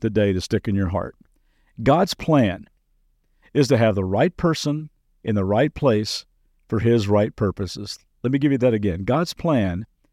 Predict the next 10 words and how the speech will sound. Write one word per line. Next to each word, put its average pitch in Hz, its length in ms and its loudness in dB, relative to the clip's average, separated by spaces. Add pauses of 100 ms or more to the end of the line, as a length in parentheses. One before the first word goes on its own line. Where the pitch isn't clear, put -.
(360)
is 127 140 0
to 127 100 4
have 117 140 2
the 101 100 -2
right 107 380 0
person 98 500 -2 (360)
in 127 140 2
the 135 100 4
right 123 280 2
place 110 540 -4